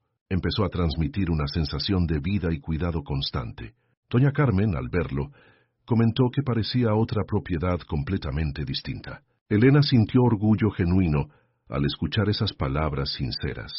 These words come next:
Ese lugar, que muchos consideraban una ruina sin remedio, ahora florecía. Representaba, en cierto modo,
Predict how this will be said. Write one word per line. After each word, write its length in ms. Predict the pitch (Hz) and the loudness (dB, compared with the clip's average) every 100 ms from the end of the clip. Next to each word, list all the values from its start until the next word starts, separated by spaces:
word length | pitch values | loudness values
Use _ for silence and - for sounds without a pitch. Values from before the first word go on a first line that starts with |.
| - _ _ _ | -16 _ _ _
Ese 220 | 123 135 | 0 4
lugar, 440 | 113 101 92 64 - _ _ _ _ _ | 4 4 2 0 -8 _ _ _ _ _
que 140 | 98 | 2
muchos 440 | 92 139 143 71 - | 4 4 2 -4 -2
consideraban 680 | 78 - 76 73 92 80 | -2 -2 -2 0 0 0
una 200 | 85 80 | 0 0
ruina 380 | 71 82 95 76 | 0 0 2 0
sin 220 | 69 78 | 0 -2
remedio, 560 | 64 67 85 78 76 67 - _ _ _ _ | -2 0 0 2 0 -2 -8 _ _ _ _
ahora 340 | 85 92 104 | 0 2 2
florecía. 680 | 95 95 85 - 76 58 50 _ _ _ - | 0 -2 -2 -2 -6 -6 -10 _ _ _ -4
Representaba, 720 | 117 127 139 127 160 160 131 | 0 2 2 2 2 2 2
en 100 | 98 | 2
cierto 380 | - 120 - 80 | 2 0 0 -2
modo, 320 | 65 67 | -2 -4